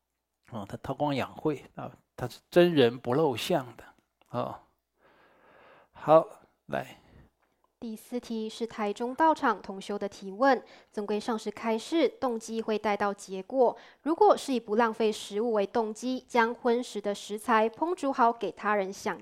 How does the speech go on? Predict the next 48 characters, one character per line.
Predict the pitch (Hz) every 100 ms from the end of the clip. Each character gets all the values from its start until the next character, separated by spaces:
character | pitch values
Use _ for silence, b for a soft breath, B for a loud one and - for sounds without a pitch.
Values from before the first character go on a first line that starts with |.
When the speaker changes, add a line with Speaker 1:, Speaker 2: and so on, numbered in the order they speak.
| -
Speaker 2:
用， | 285 226 B B B
这 | 359 381
样 | 381 -
是 | -
否 | 269 214
跟 | 190 214
自 | 226 240
己 | 220
吃 | 180 - 226
素 | - 226
的 | 208
修 | 202 - 320
行 | 320 262 240
有 | 214
所 | 214 - 214
抵 | 220 214
触？ | - 311 262 B B B
自 | 392
己 | 370 294 -
是 | -
否 | 240 214 220
也 | 214
因 | 185 226
此 | 233 214
造 | - 233 208
业 | 214 233
呢？” | 214 208 214 233 _ _ _ _ - -
Speaker 1:
会 | 170 151
造 | 143 147 127
业 | 123 113 110
啊， | 101 104 139 131 _ b b b b
自 | -
己 | 196
的 | 151
动 | - 190 160
机 | 147 160
就， | 147 135
就 | 120 135
是 | 117 127 123
不 | - 160
想 | 123 113
浪 | 139 127
费 | 131 120
食 | - 117 113
物， | 135 127
对 | 143
不 | 139
对？ | 139 131